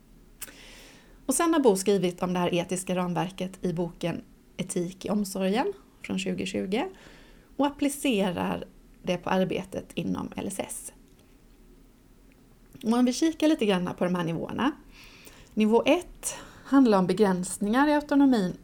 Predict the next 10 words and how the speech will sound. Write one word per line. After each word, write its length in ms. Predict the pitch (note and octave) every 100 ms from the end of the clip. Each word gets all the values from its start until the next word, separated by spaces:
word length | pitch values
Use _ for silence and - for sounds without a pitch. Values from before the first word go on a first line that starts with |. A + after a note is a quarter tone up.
| -
baserat 520 | - F#3+ G#3 F3+ F3 -
på 60 |
att 60 | F#3
det 80 | F#3+
finns 280 | F#3 F#3
en 160 | F#3 F#3+
omedelbar 800 | - D4 C#4+ C#4+ C#4 C4+ B3 F#3+
fara 340 | E3+ F#3 F3+ D#3+
för 120 | F3
livet. 460 | F3+ F#3+ A3+ -